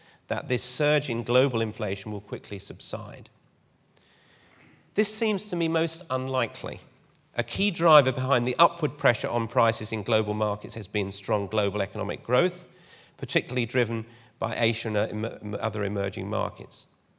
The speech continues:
About six months ago, there were concerns that global growth may have been faltering,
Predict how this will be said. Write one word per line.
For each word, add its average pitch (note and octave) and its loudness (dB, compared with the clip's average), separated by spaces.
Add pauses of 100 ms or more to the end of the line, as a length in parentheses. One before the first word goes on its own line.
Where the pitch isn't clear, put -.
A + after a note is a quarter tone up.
(600)
About A#2+ 0
six - 0
months D3+ 4
ago, A#2 6
there A2+ 4
were A2 2
concerns A#2 2
that E2 -12
global A2+ 0
growth G#2 -2
may A2 -2
have G2+ -4
been G2 -6
faltering, D3 -2